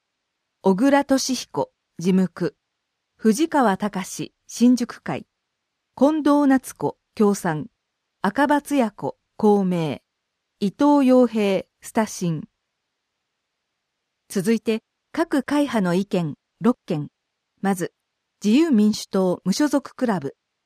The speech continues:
区民生活に影響を与える課題への取り組みと、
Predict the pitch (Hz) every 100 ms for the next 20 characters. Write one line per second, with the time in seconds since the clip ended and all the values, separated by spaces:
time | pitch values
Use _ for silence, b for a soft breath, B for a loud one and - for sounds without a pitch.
0 | _ _ _ - 240 349 339 349 330 262
1 | 190 180 - 220 247 240 226 220 214 214
2 | 208 202 - 190 262 262 262 185 - 175
3 | - 185 170 170 -